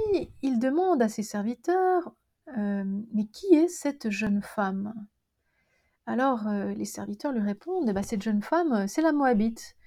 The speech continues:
C'est celle qui est revenue des champs de Moab avec Noémie. » Voilà. Elle a demandé, euh, la permission de glaner, de ramasser, euh, ce qui tombe des gerbes derrière nous. Et, euh, donc, elle est venue, elle est restée. Et depuis ce matin, jusqu'à présent,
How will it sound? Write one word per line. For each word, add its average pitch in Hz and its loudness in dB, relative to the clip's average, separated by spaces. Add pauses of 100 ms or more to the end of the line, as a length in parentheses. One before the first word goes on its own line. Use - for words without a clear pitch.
(280)
C'est - -8
celle 339 4
qui 240 0
est 214 6
revenue 240 2
des 233 0
champs 302 -4
de 269 0
Moab 220 0 (140)
avec 240 -6
Noémie. » 226 -2 (100)
Voilà. 226 -12 (460)
Elle 294 6
a 320 12
demandé, 277 4
euh, 233 2
la 220 0
permission 220 -2
de 262 0
glaner, 220 2
de 233 -2
ramasser, 202 -4
euh, 202 -6 (480)
ce - -12
qui - -14
tombe 240 -4
des 208 0
gerbes 202 -2
derrière 214 -2
nous. 202 -2 (420)
Et, 196 -6
euh, 190 -8
donc, 233 -6
elle 190 -2
est 196 -8
venue, 196 -4
elle 247 -2
est 214 -2
restée. 208 -4
Et 302 2
depuis 294 4
ce 330 -4
matin, 247 -4 (240)
jusqu'à 311 -4
présent, 214 -6